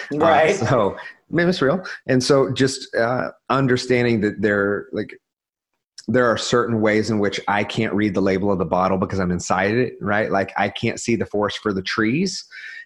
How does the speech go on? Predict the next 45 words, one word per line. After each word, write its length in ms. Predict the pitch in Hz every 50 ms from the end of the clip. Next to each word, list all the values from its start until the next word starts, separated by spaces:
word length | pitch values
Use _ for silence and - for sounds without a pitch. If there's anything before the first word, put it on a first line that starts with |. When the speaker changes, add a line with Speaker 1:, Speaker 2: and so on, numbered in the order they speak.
| - -
Speaker 1:
And 160 | 110 113 110
so 220 | - 123 117 110
having, 680 | 107 92 - 117 113 120 123 117 127 123 117 117 120 - -
having 400 | - 120 123 123 135 127 113 -
clear 360 | - - 120 117 110 110 - -
eyes 380 | 90 95 98 104 104 107 -
to 140 | - - 104
be 220 | 90 92 95 95 95
able 320 | 95 98 90 98 95 92 - - -
to, 380 | - 104 95 95 92 92 92 92 - - - - _ _ -
uh, 200 | 90 90 - -
and 120 | - 107 107
someone 180 | - 117 107
who 160 | 98 - 113 107
knows 300 | 98 95 101 101 95 107
me 60 | 101
really 120 | 98 98
well, 160 | 92 95 95
be 80 | 90 98
able 140 | 92 92 90
to 60 | 85
call 240 | - - - 104 98
back 340 | 90 - 92 87 87 92 - - - - -
into 280 | 95 101 92 - 98
my 120 | 98 92 92
life 360 | 92 90 85 90 92 92 - _ -
and, 180 | 90 90 90 - -
and 160 | 95 95 90
remind 400 | 87 85 85 85 87 92 95 95
me 80 | 92
of 80 | 85 80 - -
who 140 | - 104 98
I 140 | 87 82 82
am, 360 | 85 85 87 92 104 120 117
kind 200 | - - 98 95
of 80 | 90
like 180 | 98 95 90 -
the, 160 | - 92 92
you 160 | 90 82 92
know, 80 | 90 90
Mufasa 540 | 90 90 87 - - 92 90 90 - - 95
to 80 | 90
Simba, 520 | 85 - - - 95 95 101 120 147 165 - - - - - - -
Speaker 2:
Mm-hmm. 240 | - 156 139 165 190
Speaker 1:
um, 280 | 202 196 190 92 92